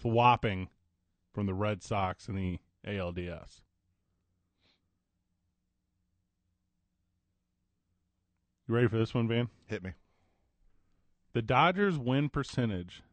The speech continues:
Speaker 1: since August first, okay?
Speaker 2: 'Kay.
Speaker 1: Is the best in baseball.
Speaker 2: Okay.
Speaker 1: Seven forty-five.
Speaker 2: Pretty good.
Speaker 1: In ordinary times, being thirty-five and twelve.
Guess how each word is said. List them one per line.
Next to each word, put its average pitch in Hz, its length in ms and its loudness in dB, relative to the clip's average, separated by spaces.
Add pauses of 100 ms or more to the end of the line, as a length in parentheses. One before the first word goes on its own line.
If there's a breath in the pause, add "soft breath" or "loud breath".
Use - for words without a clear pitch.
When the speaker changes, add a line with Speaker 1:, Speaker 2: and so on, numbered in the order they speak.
Speaker 1:
since - 340 -6
August 104 360 -4
first, - 400 -14
okay? - 320 -6 (240)
Speaker 2:
'Kay. 78 160 -10 (1040)
Speaker 1:
Is 107 140 -4
the 113 80 -4
best 110 380 -2
in 107 80 -2
baseball. - 380 -12 (200)
Speaker 2:
Okay. - 240 -8 (1080)
Speaker 1:
Seven 107 460 -4
forty-five. 117 460 -6 (600)
Speaker 2:
Pretty 110 180 -4
good. 185 280 2 (920)
Speaker 1:
In 120 100 2
ordinary 185 360 6
times, 120 400 -4 (2750)
being 131 300 4
thirty-five 160 580 8
and 147 140 2
twelve. 156 600 2